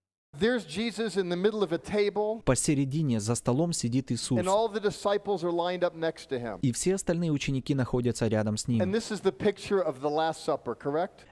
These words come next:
Speaker 2: Это картина «Последней вечери», правильно?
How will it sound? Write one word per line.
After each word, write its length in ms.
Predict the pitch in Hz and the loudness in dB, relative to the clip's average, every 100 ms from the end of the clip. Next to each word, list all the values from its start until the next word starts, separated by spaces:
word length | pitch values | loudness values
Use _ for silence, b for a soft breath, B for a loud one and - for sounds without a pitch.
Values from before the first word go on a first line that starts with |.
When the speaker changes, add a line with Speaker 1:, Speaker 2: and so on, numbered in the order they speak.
| - | 0
Speaker 2:
Это 220 | 131 139 | 2 2
картина 580 | - 131 - 165 180 127 | 2 0 0 -2 0 -2
«Последней 480 | 113 - 123 123 123 | -2 0 0 2 0
вечери», 420 | 131 - 131 98 | 0 0 2 2
правильно? 480 | - 160 190 107 | 0 2 2 -2